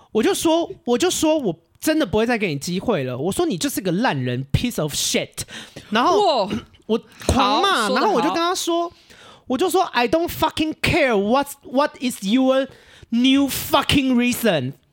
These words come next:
Speaker 1: I don't want to hear more excuse. Fuck you。”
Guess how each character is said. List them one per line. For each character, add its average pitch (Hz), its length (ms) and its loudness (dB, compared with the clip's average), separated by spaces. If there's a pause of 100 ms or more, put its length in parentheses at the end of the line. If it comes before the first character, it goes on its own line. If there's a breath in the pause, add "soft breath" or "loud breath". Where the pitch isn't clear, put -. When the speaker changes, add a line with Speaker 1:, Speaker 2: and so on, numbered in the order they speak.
(960 soft breath)
Speaker 1:
I 226 100 0
don't 285 160 2
want 294 120 2
to 302 80 0
hear 277 280 0
more 233 300 2
excuse. - 720 -4 (640 loud breath)
Fuck - 480 -2
you。” 151 260 0